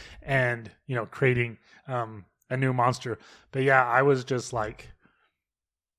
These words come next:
this was just another one I had a good time with. This was a film that my father would talk a lot about. Um,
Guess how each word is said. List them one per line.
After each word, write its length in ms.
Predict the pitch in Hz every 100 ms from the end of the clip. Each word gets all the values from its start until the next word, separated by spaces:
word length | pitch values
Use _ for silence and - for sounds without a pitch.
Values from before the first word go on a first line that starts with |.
| _ -
this 160 | 160 151
was 100 | 139
just 160 | 143
another 240 | 143 135 131
one 100 | 127
I 100 | 120
had 100 | 131
a 40 |
good 140 | 123 -
time 220 | 131 131
with. 180 | 135 -
This 200 | 151 -
was 100 | 220
a 60 |
film 580 | - - 151 151 170 185 - - _ _ _ -
that 360 | 143 120 117
my 120 | 135 135
father 420 | - 120 120 123
would 140 | 113
talk 240 | - 95 -
a 40 |
lot 280 | 107 104 110 -
about. 420 | 117 104 - - _
Um, 480 | 147 127 113 107 110